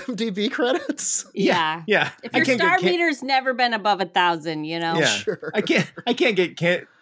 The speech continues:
Speaker 3: oh no, they'll cancel me and take away my two thousand dollar, my two thousand Twitter followers. <laughs> Little, little bit of loss.
Speaker 2: Yeah.
Speaker 1: I love my
Speaker 3: Um,
Speaker 1: followers. I uncancel you, Sam. You know what, Rochelle? You're uncanceled too.
Speaker 2: Thank you,
Speaker 3: Thank you,
Speaker 2: Jordan.
Speaker 3: Jordan.
Speaker 2: Thank you, Jordan.
Speaker 3: Uh,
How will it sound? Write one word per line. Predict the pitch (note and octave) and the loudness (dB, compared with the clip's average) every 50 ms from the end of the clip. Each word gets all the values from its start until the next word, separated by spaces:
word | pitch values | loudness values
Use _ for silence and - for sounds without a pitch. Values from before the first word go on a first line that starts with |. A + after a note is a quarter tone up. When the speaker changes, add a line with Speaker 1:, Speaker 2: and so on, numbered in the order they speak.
| - | -2
Speaker 3:
oh | A3 A3+ | 0 2
no, | A#3 A#3+ A#3 F#3 | 2 4 2 2
they'll | D#3+ D#3 | 2 0
cancel | D3+ - F3 F3 F3+ F#3+ F#3+ | 0 0 0 0 2 2 0
me | F3 | 0
and | D#3+ C#3 | 0 0
take | D#3+ E3 D#3+ | -2 -2 0
away | D3+ C#3 C3 | 0 0 2
my | B2 A#2+ | 2 0
two | - - - F3 | 0 -2 -4 -4
thousand | F3+ - F3 E3 E3 D#3+ - D#3 | 0 2 2 2 2 0 -2 -2
dollar, | C3 C3 B2+ B2+ C3+ - D#3+ C#3 | 0 2 2 2 0 -2 -4 -2
my | D#3+ D#3 | 0 0
two | - - F3+ - | 0 0 0 0
thousand | F3 E3 D#3+ C#3+ D#3 C#3 | 2 0 0 -2 -4 -4
Twitter | C#3 D3 A2+ A#2+ | -4 -2 -2 -2
followers. | - A#2+ F#2 F#2+ - C#3 C#3+ - - - G#3 - | -2 -4 -6 -4 -4 -6 -6 -6 -6 -8 -8 -6
<laughs> | - - | -2 0
Little, | B3+ A3+ G#3+ F#3+ F3 F3 - | 0 0 0 -2 -4 -6 -8
little | F#3 C#3 F3 D#3+ C#3 C#3+ - E3+ E3 D#3 | -6 -6 -4 -4 -4 -2 -2 -2 -2 -2
bit | C#3+ D3+ C#3+ | 0 0 2
of | C3 B2+ B2 | 2 0 0
loss. | A2+ A#2 A#2+ A2 G#2 A2 - - - - - - - _ _ _ _ - | 0 0 0 0 0 -2 -4 -8 -14 -14 -16 -16 -18 _ _ _ _ -14
Speaker 2:
Yeah. | G3+ F3 D3 C3 C3 D#3 D#3+ | -12 -10 -10 -10 -10 -10 -10
Speaker 1:
I | G3+ A3 A3 | -8 -6 -4
love | A3+ G#3+ F#3+ | -4 -4 -4
my | G3+ F#3 | -6 -6
Speaker 3:
Um, | D#3+ | -4
Speaker 1:
followers. | - F3+ E3 D3 C#3+ C3+ B2 A2+ G#2+ G#2 A#2+ - - - - - - _ _ _ _ _ - | -2 0 2 4 4 2 2 0 -4 -6 -10 -14 -14 -14 -14 -16 -18 _ _ _ _ _ -2
I | F3 F#3+ | 0 2
uncancel | G3 F#3+ F3 D#3+ - D#3 C#3 C3+ B2+ - B2+ B2 B2 | 4 2 2 0 0 -2 -4 -4 -4 -6 -8 -8 -8
you, | B2 A#2+ | -8 -10
Sam. | A#2+ - - B2+ A#2+ A#2+ B2+ | -10 -8 -6 -6 -4 -4 -2
You | D3 F3+ | -2 0
know | G3+ G#3+ | 2 2
what, | A3 A3 A3 G#3 | 2 2 0 0
Rochelle? | G3+ F#3+ - G#3+ G#3+ G3+ | -2 -2 0 0 0 2
You're | F#3+ F#3 F3+ E3+ | 0 0 0 -2
uncanceled | D3+ C#3 - C3+ B2+ B2 - - A#2+ B2 - | -2 -4 -6 -8 -8 -8 -8 -12 -12 -14 -14
too. | - - - - B2 - _ _ _ _ _ _ - - | -14 -14 -12 -14 -14 -18 _ _ _ _ _ _ -12 -8
Speaker 2:
Thank | - G3+ G3 F#3+ - | -8 -6 -6 -6 -4
you, | F3+ F3 F3 E3+ E3 D#3+ | -4 -4 -2 -4 -2 2
Speaker 3:
Thank | A#2 A2 C3+ E3+ | 2 2 2 2
you, | A2+ | 0
Speaker 2:
Jordan. | G2 G2 F2+ F2 F2+ F2 | 0 0 0 0 -2 -4
Speaker 3:
Jordan. | E2+ | -4
Speaker 2:
Thank | - F#3 F3+ E3+ | -6 -8 -8 -8
you, | F3 | -6
Jordan. | E3 F3 E3 D#3 D#3 D#3 | -6 -6 -6 -6 -6 -2
Speaker 3:
Uh, | - D#3 D#3+ D#3 D3+ D#3 | 0 0 2 2 2 0